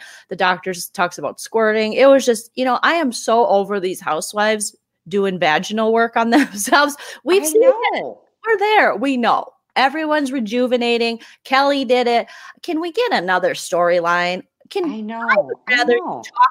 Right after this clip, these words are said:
Speaker 1: about the actual sex you're having than talk about your vaginal shots.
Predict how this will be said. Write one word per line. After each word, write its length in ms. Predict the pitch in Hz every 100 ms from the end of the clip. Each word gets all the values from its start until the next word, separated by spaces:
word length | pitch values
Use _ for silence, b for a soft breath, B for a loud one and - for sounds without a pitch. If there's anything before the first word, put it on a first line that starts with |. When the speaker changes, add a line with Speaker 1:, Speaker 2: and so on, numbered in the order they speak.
| 262
Speaker 1:
about 220 | 233 240
the 80 | 175
actual 420 | 202 214 - 185
sex 400 | - 180 196 -
you're 140 | 240
having 520 | 247 247 247 262 269 277 B B
than 640 | - 196 240 240 240 240 226 b _
talk 320 | 233 214 214
about 480 | 202 202 190 185 - _ -
your 260 | 170 180
vaginal 480 | 170 147 147 151 120
shots. 680 | - 117 - - - -